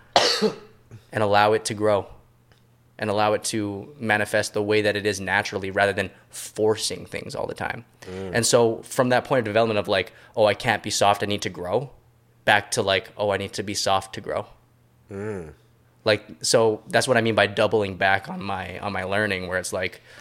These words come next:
Speaker 1: "Oh, even though this thing got me to this place, it's not gonna get me to the place that I wanna go."
Speaker 2: A nice balance.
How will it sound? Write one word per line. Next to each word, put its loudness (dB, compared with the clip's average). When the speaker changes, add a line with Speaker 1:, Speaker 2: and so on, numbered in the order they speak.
Speaker 1:
"Oh, 2
even 0
though 4
this 0
thing -2
got -4
me -4
to -6
this -4
place, -6
it's -10
not -4
gonna -4
get -6
me -12
to -10
the -10
place -10
that -4
I -6
wanna -12
go." -16
Speaker 2:
A -16
nice -8
balance. -10